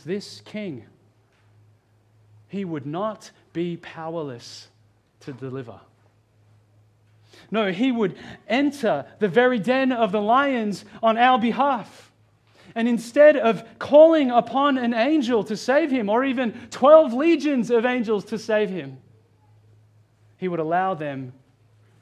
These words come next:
to tear him apart. Jesus went down into the pit of death and received the wrath,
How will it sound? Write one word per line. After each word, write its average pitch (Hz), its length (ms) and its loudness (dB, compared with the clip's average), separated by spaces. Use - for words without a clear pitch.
to 151 100 -16
tear 151 300 -12
him 139 160 -14
apart. 113 380 -20
Jesus 175 640 -10
went 160 240 -12
down 156 400 -12
into 165 200 -12
the 135 100 -10
pit 190 480 -10
of 160 320 -12
death - 440 -14
and 156 160 -10
received 208 800 -10
the 165 120 -8
wrath, 160 520 -10